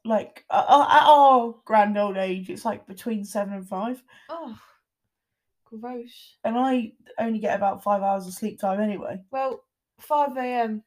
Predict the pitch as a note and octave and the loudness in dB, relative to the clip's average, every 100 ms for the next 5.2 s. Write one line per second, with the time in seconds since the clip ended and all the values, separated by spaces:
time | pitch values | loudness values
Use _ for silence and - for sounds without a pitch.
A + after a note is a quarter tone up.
0 | - A3 A3 - A#3 - A3 G#3+ G#3+ G#3+ | -12 -10 -10 -8 -10 -8 -8 -10 -12 -14
1 | G3+ G#3 G#3 G3+ _ _ _ _ _ _ | -12 -10 -10 -12 _ _ _ _ _ _
2 | _ _ _ _ B3+ A3+ F3+ A3 - _ | _ _ _ _ -2 -2 -2 -4 -6 _
3 | _ C4 C#4 G4 G4 G4+ F4+ - G3+ F#3 | _ -8 -6 -6 -4 0 0 0 -4 -2
4 | F3+ G#3 B3+ C4 C4 C4 B3+ B3 B3 C4 | 0 0 -2 -4 -4 -4 -2 0 0 0
5 | G3+ | -2